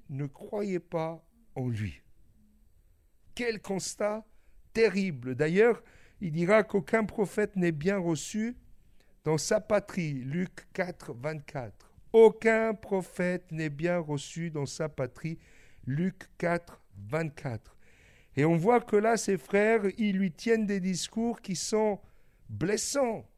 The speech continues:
qui sont méprisants, qui sont là pour le pousser à la faute, qui sont là non pas pour l'encourager en voyant ce qu'il faisait. Il dit, « Mais non, il faut que tu ailles te montrer, comme ça tes disciples, ils vont te suivre. » On sent quand même une certaine note de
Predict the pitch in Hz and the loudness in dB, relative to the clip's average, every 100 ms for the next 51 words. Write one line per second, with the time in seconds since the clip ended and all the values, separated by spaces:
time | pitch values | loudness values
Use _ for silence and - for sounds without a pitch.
0 | _ _ _ _ _ _ - 156 - 202 | _ _ _ _ _ _ -8 -4 2 2
1 | 185 - - 143 220 240 - 262 226 220 | 2 -4 -8 2 2 2 0 -2 0 2
2 | 262 226 143 - _ - - - - - | 2 2 -4 -14 _ -20 -20 -20 -16 -4
3 | 196 - 214 220 226 226 202 190 180 277 | -2 2 4 6 4 2 4 4 4 0
4 | 269 - 254 254 254 226 - 240 233 233 | 2 2 0 2 2 -2 0 2 2 -2
5 | 196 170 202 208 226 208 220 180 214 214 | -10 -4 -2 0 0 2 0 2 0 0
6 | 214 208 190 - 214 220 214 262 247 196 | 2 2 2 -4 -4 -2 0 2 2 4
7 | 208 214 247 226 - 190 175 - 233 233 | 4 4 6 4 2 -2 -2 -2 -4 0
8 | 285 269 - - - - 202 262 269 277 | 2 2 -2 -18 -20 -10 2 4 6 8
9 | 269 220 202 - 165 185 175 190 180 170 | 8 8 4 0 0 0 2 0 2 0
10 | 185 226 226 262 190 185 160 190 185 156 | 2 0 2 0 2 0 2 0 0 -4
11 | 175 - 208 - 160 175 170 226 294 285 | -4 -4 -4 -2 -2 -2 -4 -6 -2 0
12 | 220 220 294 277 240 233 247 240 208 - | 0 0 -2 -2 -2 -2 0 -2 -4 -4
13 | 202 - 214 208 247 - 180 156 226 247 | -6 -2 -2 0 -2 -2 -4 4 6 6